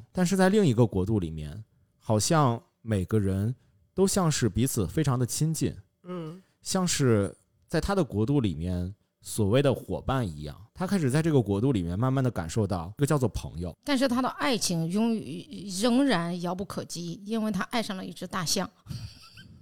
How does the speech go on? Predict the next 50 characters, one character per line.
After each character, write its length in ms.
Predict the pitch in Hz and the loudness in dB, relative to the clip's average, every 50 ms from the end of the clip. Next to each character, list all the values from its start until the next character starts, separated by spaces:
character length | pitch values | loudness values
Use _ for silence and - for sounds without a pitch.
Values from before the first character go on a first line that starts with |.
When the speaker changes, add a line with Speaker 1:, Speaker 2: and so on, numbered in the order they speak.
| - _ - - - - | -20 _ -20 -20 -14 -6
Speaker 2:
你 320 | 156 156 175 151 131 156 127 139 | 2 2 2 2 2 -2 -2 0
这 140 | 175 180 175 | 2 2 6
故 180 | 185 214 226 | 8 10 10
事 240 | 180 165 180 180 175 | 10 10 8 8 8
也 140 | 170 160 156 | 6 4 6
够 160 | 151 208 214 | 8 8 10
难 280 | 202 190 175 139 135 190 | 10 10 8 8 8 8
的 220 | 233 - 214 185 | 8 8 8 8
呀， 100 | 165 175 147 165 - 180 | 8 6 4 4 0 -2
<laughs> 200 | 190 214 - - | -4 -4 -4 4
拔 180 | - 175 185 | 6 6 6
情 220 | 208 - 233 226 240 | 8 6 6 6 6
绝 140 | 220 208 - | 8 8 6
爱 260 | - - 214 202 196 | 8 10 10 10 8
吧， 220 | 165 151 - 160 - - | 6 4 2 0 2 2
真 200 | 202 - 208 226 202 | 6 8 8 6 6
的。 200 | - 240 220 - - - - - - - | 2 0 -4 -4 -6 -12 -20 -20 -8 -2
青 460 | - - - - 262 247 254 254 254 | 2 2 4 8 8 8 10 10 8
蛙 240 | 247 233 226 226 233 | 8 8 6 4 4
爱 220 | 233 214 208 190 | 4 4 4 4
上 180 | 175 165 143 127 | 6 4 2 0
大 180 | - 147 123 135 | 0 -4 -4 -4
象， 260 | - - 160 139 127 - 147 147 | -4 -4 -4 -4 -4 -6 -10 -12
是 120 | - - | -8 -6
吗？ 40 | 143 | -4
Speaker 3:
对 60 | 135 | -4
呀。 380 | 127 127 131 123 120 110 - - | -2 -4 -4 -4 -6 -8 -10 -8
Speaker 2:
哇。 140 | - 147 131 117 - - - - | -4 -4 -2 -2 -4 -8 -8 -6
Speaker 3:
而 100 | 277 330 | -6 -6
且 180 | 302 294 240 | -4 -4 -6
他 260 | 220 240 285 294 302 | -4 -4 -4 -2 -2
爱 200 | 302 - 277 311 | -4 -4 -4 -6
上 160 | 294 302 285 277 | -4 -2 -4 -4
了 80 | 269 | -4
这 100 | 254 262 | -6 -8
只 80 | 240 254 | -10 -10
大 200 | 220 277 269 262 | -6 -6 -6 -4
象 260 | 254 269 247 240 220 | -4 -6 -6 -6 -6
之 100 | - 262 | -8 -8
后， 240 | 240 247 254 214 185 | -6 -6 -4 -6 -6
从 220 | 160 - 226 262 | -4 -4 -4 -4
此 160 | - - 247 | -2 -2 -2
以 80 | 233 190 | -2 -2
后 160 | 175 196 220 | -4 -4 -4
他 100 | 208 226 | -4 -4
就 160 | 220 226 214 | -6 -6 -6
痛 160 | 208 - 240 214 | -6 -6 -8 -8
苦 160 | - - 175 | -8 -10 -16
不 140 | 175 - 170 | -18 -18 -18
堪。 180 | - - 170 | -18 -16 -16